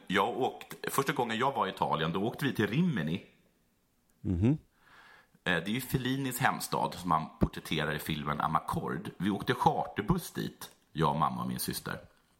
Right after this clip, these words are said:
Speaker 2: Från Sverige?
Speaker 1: Ja.
Speaker 2: Oj,
Speaker 1: Och
Speaker 2: oj, oj.
Speaker 1: ja, det var långt. Och av reseledaren så fick vi en broschyr med information om landet Italien.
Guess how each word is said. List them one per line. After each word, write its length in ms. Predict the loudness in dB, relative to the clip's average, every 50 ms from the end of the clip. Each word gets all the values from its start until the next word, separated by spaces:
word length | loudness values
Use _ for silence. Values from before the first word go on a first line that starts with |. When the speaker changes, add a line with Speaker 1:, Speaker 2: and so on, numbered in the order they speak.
| _ _ _ _ -18 -14 -6
Speaker 2:
Från 220 | 6 6 8 8
Sverige? 520 | 8 6 6 6 6 6 4 2 2 2 2 0 _ _
Speaker 1:
Ja. 360 | 4 4 4 4 0 -2 -12 -20 -20 _ _ _ _ _ _ _ _ _ _ _ _ -20 -20 -18 -14 0 4
Speaker 2:
Oj, 180 | 4 4 4 2
Speaker 1:
Och 80 | 0 0
Speaker 2:
oj, 80 | 0 -4
oj. 60 | -6 -8 -8 _ -2
Speaker 1:
ja, 80 | 0
det 60 | 2 2
var 60 | 2
långt. 360 | 2 0 -2 -2 -8 -12 -16 -16 _ _ -20 -20 _ _ -20 _ _
Och 180 | 2 2 4 4
av 200 | 2 2 2 -2
reseledaren 680 | -4 -2 -2 -2 0 -2 -2 0 0 0 0 0 0
så 80 | -2 -2
fick 240 | -4 -4 -4 -2 -2
vi 40 |
en 80 | -2 0
broschyr 640 | 0 0 0 0 0 0 2 2 2 2 0 0 0
med 140 | 0 0 0
information 640 | 0 0 2 2 2 2 2 2 2 2 2 2
om 100 | 0 0 0
landet 360 | 0 0 0 0 -4 -6 -6
Italien. 520 | -6 -4 -4 -4 -4 -4 -2 -2 -2 -2